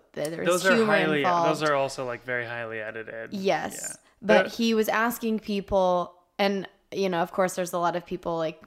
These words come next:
Speaker 1: making comments, uh, about Americans and how stupid we are that we can't get our shit together around guns. But there's a law that if you, like, no gun can be loaded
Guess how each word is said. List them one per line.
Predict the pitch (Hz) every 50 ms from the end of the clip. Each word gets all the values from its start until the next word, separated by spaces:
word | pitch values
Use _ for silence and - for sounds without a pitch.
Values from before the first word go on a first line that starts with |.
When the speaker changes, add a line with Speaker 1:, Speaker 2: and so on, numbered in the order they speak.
| - -
Speaker 1:
making | - 185 160 170 - 190 - - 82 82 - - - _ _ _ _ _ _ _ _ _ _ _
comments, | - 202 185 180 175 170 175 175 - - -
uh, | 170 160 165 165 - - _
about | - 196 - 151 156 156 - - _ _ _
Americans | - 185 190 208 208 196 196 196 196 185 175 175 175 175 185 180
and | 165 156 156 160 - - - _ _ _ -
how | 180 180 170 165
stupid | 165 - - - 196 185 208 190
we | 180 185 175
are | 170 165 165
that | 170 175 156
we | 160 175 170
can't | - - 185 165 156 - - _ _ _ _ _ _ _ _ _ _ 233
get | 202 196 175
our | 175 175
shit | 180 - 202 -
together | - 190 185 175 170 165 165
around | 170 170 165 165 170 170
guns. | 185 185 180 170 170 180 - - - - - - - - - - -
But | 190 214 202 190 - - 185
there's | 202 202 202 190
a | 190
law | 180 185 185 180 190 196 196 202 208 202
that | 196 185 180 185
if | 180 - - - - _
you, | 190 175 185 196 196 196 196 196 196 190 185 - - _ _ _ _ _ _ _ _ -
like, | 190 185 180
no | 190 202 202 202 214 214
gun | 202 190 202 185 185 190 208 220 208
can | - 226 202 190 190
be | 196 185 180
loaded | 175 165 160 170 165 175 185 196 233 247 262 262 302 320